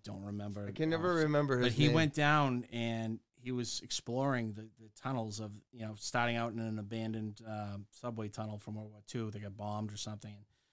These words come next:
Speaker 1: started finding that there was more tunnels leading down and down and down. You get, like, seven or eight stories below ground.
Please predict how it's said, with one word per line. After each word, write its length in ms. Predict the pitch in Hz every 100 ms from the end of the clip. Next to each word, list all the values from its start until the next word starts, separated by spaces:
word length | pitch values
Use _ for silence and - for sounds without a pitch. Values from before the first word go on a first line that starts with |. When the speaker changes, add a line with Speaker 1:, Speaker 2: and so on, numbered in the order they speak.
| _ _
Speaker 1:
started 360 | - - 135 120
finding 300 | - 123 123
that 100 | 110
there 100 | 117
was 140 | 110
more 180 | 110 117
tunnels 400 | 113 - 143 113
leading 260 | 113 107 107
down 300 | 113 117 113
and 80 | 107
down 220 | 110 110
and 100 | 107
down. 340 | 117 127 113 110
You 60 |
get, 140 | 110 101
like, 180 | 107 101 _
seven 380 | - 135 127 120
or 80 |
eight 160 | 120 117
stories 420 | - 123 120 113
below 300 | 107 107 110
ground. 480 | 104 120 135 110 104